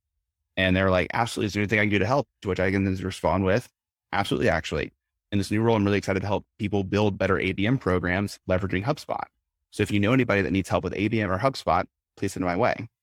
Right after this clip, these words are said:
I sent a hundred D Ms. We generated one point two million dollars in pipeline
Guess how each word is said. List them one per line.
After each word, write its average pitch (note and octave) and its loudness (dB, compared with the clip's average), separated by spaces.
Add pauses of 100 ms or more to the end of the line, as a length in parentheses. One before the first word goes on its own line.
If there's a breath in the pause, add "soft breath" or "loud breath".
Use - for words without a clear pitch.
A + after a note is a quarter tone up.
(400)
I - -20
sent G2 0
a F#2 4
hundred A#2+ 2
D C3+ 4
Ms. G2 0 (400)
We A2 -4
generated G2 2
one G#2+ -2
point B2+ -2
two A#2+ 0
million G#2 2
dollars G2 2
in A#2 -2
pipeline F#2 -2